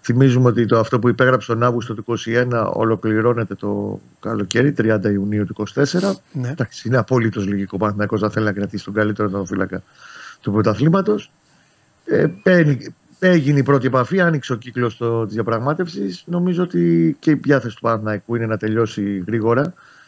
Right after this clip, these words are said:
Speaker 1: και ότι θα πάει καλά, γιατί και ο ίδιος ο Μπρινιόλι είναι πάρα πολύ ευχαριστημένος και με τον πρωταγωνιστικό ρόλο που έχει στην ομάδα, το γεγονός ότι διεκδικεί τίτλους, ότι παίζει στην Ευρώπη και το έχει δηλώσει και, ε,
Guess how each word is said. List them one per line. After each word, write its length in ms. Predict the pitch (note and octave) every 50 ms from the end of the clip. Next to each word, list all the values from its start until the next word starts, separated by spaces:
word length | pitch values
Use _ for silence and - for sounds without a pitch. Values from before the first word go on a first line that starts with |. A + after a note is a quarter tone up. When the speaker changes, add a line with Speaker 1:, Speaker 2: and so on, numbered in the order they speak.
| _ _ _ _ _ _
Speaker 1:
και 120 | - E3+
ότι 80 | - -
θα 120 | E3+ D#3
πάει 180 | - F3 E3+ E3
καλά, 480 | - D3+ C3+ C#3+ C#3+ C3 C#3 D3+ - - _ _
γιατί 200 | - C3 A#2+ -
και 100 | - C3+
ο 40 | C#3
ίδιος 200 | C3+ C3 A#2+ -
ο 40 | A2
Μπρινιόλι 680 | G#2 G#2 G#2+ G#2+ A2 A2 A2 G#2 G2+ G2+ G2 G2+ - - - _ _ -
είναι 100 | G#2 G#2+
πάρα 200 | F#2 A#2 A#2 A2+
πολύ 140 | - A#2 G#2
ευχαριστημένος 600 | G2+ - A2+ G#2 G2+ - - G#2+ A2 A2 A2 G#2
και 100 | - A#2+
με 120 | A2 A2+ G2
τον 100 | - G#2
πρωταγωνιστικό 640 | G#2+ G2 - G#2 G#2 G#2 G2+ F#2 - - - G#2+
ρόλο 180 | G#2 G#2+ G#2 G2+
που 100 | F2 -
έχει 80 | G2+ -
στην 120 | - G2+
ομάδα, 720 | G#2 G#2 G#2 A2 A2 G#2 A2 A2 G#2+ G#2 G#2 G#2 G2+ G2+ F2+ G#2 - _
το 60 | -
γεγονός 260 | A2 G#2+ A2+ A2+ G2
ότι 120 | F#2 - A2
διεκδικεί 340 | F2+ G#2 A2+ G#2 - A#2+ G#2 -
τίτλους, 600 | - A#2+ B2 A#2+ - A#2 A#2 A2+ A2+ G#2+ - - _ - - - - - - - - - - - _
ότι 240 | - A#2+ A#2 A2+ A#2+
παίζει 240 | F#2+ C3 B2+ B2 G#2+
στην 180 | A#2+ - A#2 A#2
Ευρώπη 340 | A2+ G2+ A2+ A#2+ B2+ B2
και 100 | B2 C3
το 80 | B2+ C3+
έχει 160 | C3 B2+ B2+
δηλώσει 380 | A2+ A#2+ A#2 A#2+ B2+ C3 - -
και, 140 | - A#2+ A#2
ε, 80 | A2+